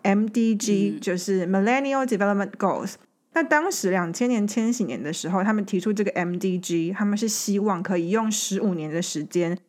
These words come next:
Speaker 1: 来消灭贫-，饥饿、消灭贫穷、普及基础教育、促进两性平等，然后对抗艾滋等等等等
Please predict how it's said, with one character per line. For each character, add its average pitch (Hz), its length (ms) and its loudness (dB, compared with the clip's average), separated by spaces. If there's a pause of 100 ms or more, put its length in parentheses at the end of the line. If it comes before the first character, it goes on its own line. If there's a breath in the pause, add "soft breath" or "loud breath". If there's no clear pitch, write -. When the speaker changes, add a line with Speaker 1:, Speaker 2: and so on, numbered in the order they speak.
(160)
Speaker 1:
来 185 320 2
消 269 260 2
灭 285 200 0
贫-， 214 280 -2
饥 233 280 2
饿、 226 240 4
消 208 160 0
灭 220 120 0
贫 165 300 -6
穷、 160 320 -4
普 175 160 -4
及 180 320 -2
基 254 160 0
础 247 160 -2
教 202 400 2
育、 180 280 0
促 208 200 -2
进 202 160 -2
两 147 180 -4
性 190 200 -2
平 175 240 -4
等， 156 280 0
然 139 80 -4
后 185 80 0
对 214 160 0
抗 202 200 2
艾 196 200 2
滋 185 300 -2
等 185 260 0
等 202 200 0
等 165 180 0
等 180 160 -2